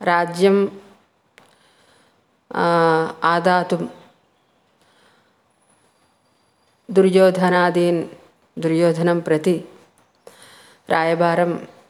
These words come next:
आ, प्रापयन्ति स्म। अनन्तरकथा,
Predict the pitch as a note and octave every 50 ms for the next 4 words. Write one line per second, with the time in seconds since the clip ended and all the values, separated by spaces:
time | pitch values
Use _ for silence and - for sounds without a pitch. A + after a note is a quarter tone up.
0 | _ _ _ _ _ _ _ _ _ _ _ _ - - - - - _ - _
1 | _ _ _ _ _ _ _ _ _ - - D3+ D#3 D3+ D3+ D3+ D3 D3 D3 -
2 | - - - - _ - - E3+ D#3+ E3 - E3+ E3 D#3+ D3+ D3 D3 D#3+ D3 -
3 | - - E3+ G#3 A#3 G#3+ - - - - _ _ _ _ _ _ _ _ _ _
4 | _ _ _ _ _ _ _ _ _ _ _ _ _ _ _ _ _ _ _ _
5 | _ _ _ _ _ _ _ - G3+ G#3 G#3+ G#3+ A3 G#3+ A#3 A3+ A3+ - A3+ G#3
6 | F#3+ - A3 A3+ A#3+ B3 A#3 A3